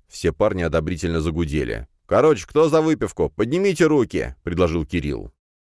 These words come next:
Подавляющее большинство проголосовало «за», и пышка нахмурилась, присоединяясь к большинству. «Ну тогда чё сидим? Все скидываемся по червонцу», —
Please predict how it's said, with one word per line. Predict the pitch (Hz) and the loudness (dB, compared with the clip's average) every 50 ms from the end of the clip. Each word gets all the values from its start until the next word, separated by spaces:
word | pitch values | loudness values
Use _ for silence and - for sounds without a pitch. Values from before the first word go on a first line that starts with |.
| _ _ _ _ _ _ _ - | _ _ _ _ _ _ _ -6
Подавляющее | 101 95 113 131 170 196 190 170 - - 147 127 | -2 0 0 2 2 2 2 2 0 -2 -2 0
большинство | 117 120 113 - - 117 107 98 - - 139 151 135 | 0 0 0 0 -4 -6 -6 -6 -6 -4 -4 -2 0
проголосовало | - 107 92 85 92 90 90 - - 98 92 92 92 85 82 82 | 0 -2 0 0 0 0 0 0 0 0 2 2 2 2 2 0
«за», | 78 73 90 127 139 139 131 _ _ _ - | -2 0 0 0 0 -2 -4 _ _ _ -12
и | - | -12
пышка | 107 - 214 202 - - 156 | -8 -4 -4 -4 -4 -2 -2
нахмурилась, | 131 117 110 - 151 170 175 151 147 127 127 - - | -2 -2 -2 -2 -4 -2 0 0 0 -2 -2 -6 -8
присоединяясь | - - 127 117 - 113 95 87 92 92 101 101 95 80 | -8 -6 -6 -6 -6 -6 -6 -4 -2 -2 0 -2 -2 -2
к | 78 78 | -4 -4
большинству. | 82 87 82 - - 82 76 71 - - - 62 50 50 - - _ _ _ _ _ _ _ _ _ _ - | -2 -2 -2 -2 -4 -8 -8 -10 -10 -12 -10 -10 -10 -10 -12 -14 _ _ _ _ _ _ _ _ _ _ -10
«Ну | - 80 | -6 -2
тогда | 78 95 95 104 123 117 | 0 0 0 2 0 0
чё | - 156 151 | 2 0 0
сидим? | 135 - 131 113 113 117 95 76 62 57 - _ _ | 0 -2 -4 -4 -2 -2 -2 -2 -4 -8 -14 _ _
Все | - - - - 143 160 | -14 -6 0 2 2 2
скидываемся | 147 - - 175 160 165 160 165 175 165 156 - 165 | 0 -2 -6 -4 -2 -2 0 0 0 0 0 -2 -2
по | 135 160 | -2 -2
червонцу», — | 147 - 170 143 120 117 120 135 139 139 - 156 117 73 - | 0 0 2 2 2 2 0 0 0 0 0 2 2 2 0